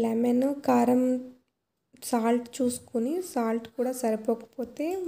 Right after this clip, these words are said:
మళ్ళీ వేసుకొని కలుపుకొని టూ అవర్స్ అయితే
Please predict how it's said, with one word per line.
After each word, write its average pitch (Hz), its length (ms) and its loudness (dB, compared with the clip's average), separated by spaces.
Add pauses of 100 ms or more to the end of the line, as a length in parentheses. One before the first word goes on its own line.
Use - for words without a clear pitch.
మళ్ళీ 220 360 -2
వేసుకొని 220 680 -4
కలుపుకొని 220 600 -4 (640)
టూ 247 100 0 (140)
అవర్స్ 240 380 -2
అయితే 233 220 -2